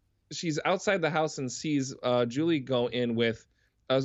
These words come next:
a stranger and watches her go, and then hears the murder. She goes inside and, like, witnesses the wor-, murder essentially. And, uh, Frank is there all gross and says, "Come to daddy."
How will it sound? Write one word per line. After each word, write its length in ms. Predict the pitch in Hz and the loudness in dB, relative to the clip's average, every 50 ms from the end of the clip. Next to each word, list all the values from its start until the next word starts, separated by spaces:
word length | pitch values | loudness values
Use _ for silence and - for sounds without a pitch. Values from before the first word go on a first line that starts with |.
| - | 0
a 60 | 139 127 | -2 -4
stranger 640 | - - - 135 151 160 135 110 101 87 98 101 - | -2 -2 -2 0 0 0 -2 -4 -6 -6 -8 -8 -6
and 120 | 117 110 113 | -6 -2 -2
watches 380 | 113 117 123 120 131 120 117 - | 0 -2 -2 -4 -6 -6 -4 -4
her 120 | 127 117 | -4 -2
go, 200 | 110 120 120 123 | 0 0 2 2
and 100 | 127 131 | 2 2
then 120 | 135 123 | 0 -2
hears 460 | 117 117 - - 208 202 185 165 151 147 | -2 -4 -6 -2 0 2 2 0 -2 -2
the 120 | 143 131 | -4 -2
murder. 500 | 127 127 139 143 147 143 143 135 135 - - - - - | -2 0 0 0 2 2 2 2 0 -2 -8 -20 -20 -12
She 140 | - - 185 | -4 0 2
goes 220 | 180 190 180 175 | 2 4 4 4
inside 360 | 180 160 143 175 170 170 160 | 2 2 2 0 -2 -2 -4
and, 140 | 151 143 131 | -10 -10 -10
like, 160 | 131 127 123 - _ _ _ _ _ _ _ - | -10 -12 -12 -16 _ _ _ _ _ _ _ -18
witnesses 500 | 135 127 139 127 131 123 - 135 123 113 | -12 -12 -12 -10 -12 -14 -14 -14 -12 -10
the 80 | 113 | -10
wor-, 220 | 107 120 139 147 147 | -8 -6 -6 -6 -6
murder 320 | - 135 143 143 131 120 107 | -6 -6 -4 -4 -2 -2 -2
essentially. 640 | 104 - - 131 135 135 - 110 101 98 98 107 107 _ _ _ _ _ _ _ _ - | -2 -2 -4 -4 -4 -4 -4 -2 0 0 0 -2 -4 _ _ _ _ _ _ _ _ -2
And, 600 | 131 127 131 131 127 127 123 123 120 120 120 127 | 0 2 2 4 2 2 2 2 0 -2 -2 0
uh, 320 | 127 117 110 110 107 104 104 | 0 2 2 2 2 0 -2
Frank 380 | 101 - - 127 135 143 - | -4 -6 -4 -4 -4 -4 -4
is 100 | 127 110 | -4 -4
there 180 | 107 113 113 113 | -2 -2 0 0
all 160 | 87 107 107 | 0 -2 -4
gross 380 | 104 98 107 101 98 110 117 - | -4 -2 -2 0 0 0 -2 -4
and 80 | 107 | -6
says, 160 | 104 104 92 95 | -6 -6 -6 -8
"Come 220 | - 98 101 98 | -10 -10 -8 -8
to 100 | 98 95 | -6 -6
daddy." 520 | 90 98 95 92 90 92 92 98 107 107 | -4 -4 -4 -4 -4 -2 -2 -2 -2 -4